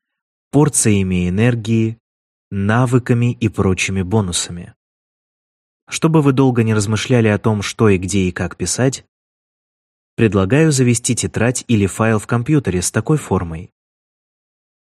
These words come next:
"Пять моих радостей". "Пять моих действий в сторону целей". Размышления в тему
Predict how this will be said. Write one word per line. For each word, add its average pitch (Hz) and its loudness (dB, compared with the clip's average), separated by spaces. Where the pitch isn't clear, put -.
"Пять 117 0
моих 92 -2
радостей". 92 -4
"Пять 107 0
моих 107 0
действий 120 0
в 123 -6
сторону 95 -2
целей". 92 -2
Размышления 113 0
в - -6
тему 85 -2